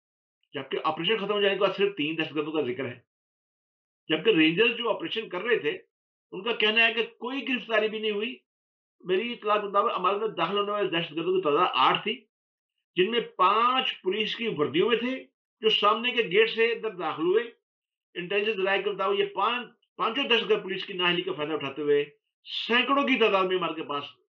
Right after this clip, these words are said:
जो घुसाने वाले खौफजदा पुलिस एहलकारों के अंदर शामिल होकर फरार होने में कामयाब हो गए। अब रेंजर के जराये ने कहा है कि Rangers तीसरे और चौथे floor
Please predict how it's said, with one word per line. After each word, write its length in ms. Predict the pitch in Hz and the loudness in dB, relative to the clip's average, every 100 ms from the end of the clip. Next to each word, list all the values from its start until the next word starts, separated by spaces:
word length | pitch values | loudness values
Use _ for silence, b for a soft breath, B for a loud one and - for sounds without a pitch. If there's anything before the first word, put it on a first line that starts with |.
| _ _ _ _ _ 127 | _ _ _ _ _ -8
जो 340 | 147 147 127 | 0 2 0
घुसाने 320 | 123 139 160 | -2 -2 0
वाले 180 | 160 160 | 2 0
खौफजदा 300 | 147 147 151 | -2 -2 -2
पुलिस 240 | 147 147 | -2 -4
एहलकारों 380 | 147 131 131 131 | -4 -4 -2 -4
के 60 | 127 | -4
अंदर 120 | 117 | -4
शामिल 280 | - 110 120 | -4 -2 0
होकर 280 | 123 127 - | 2 0 -2
फरार 200 | 104 104 | -2 0
होने 160 | 104 | 0
में 120 | 107 | -2
कामयाब 340 | 104 90 90 90 | -2 -2 -2 -4
हो 100 | 92 | -6
गए। 160 | - - _ _ _ _ _ _ _ _ - b b b b | -10 -16 _ _ _ _ _ _ _ _ -20 b b b b
अब 100 | 110 | 2
रेंजर 280 | 120 123 156 | 6 6 6
के 200 | 185 185 | 6 4
जराये 340 | 120 117 123 | 4 2 2
ने 60 | 156 | 0
कहा 200 | 127 113 | -2 -2
है 140 | 139 | -2
कि 140 | 160 127 | -2 -2
Rangers 380 | 101 104 113 139 | -2 -2 0 0
तीसरे 380 | 139 117 120 143 | 0 -6 2 4
और 120 | 135 | 4
चौथे 220 | 113 107 131 | -2 -4 -2
floor 400 | 110 110 107 | 2 2 2